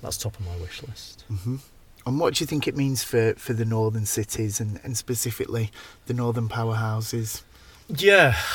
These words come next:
Speaker 1: I, I think it's gonna be interesting to see whether the, the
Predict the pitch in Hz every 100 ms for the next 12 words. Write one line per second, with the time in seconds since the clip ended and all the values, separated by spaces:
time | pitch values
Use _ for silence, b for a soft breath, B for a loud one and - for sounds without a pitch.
0 | B - 147 135 156 143 - - - -
1 | 135 - 143 120 120 127 - 113 123 113
2 | - 107 - - 127 117 117 113 113 -
3 | B B B B B B B B B -
4 | 117 120 110 110 101 104 101 92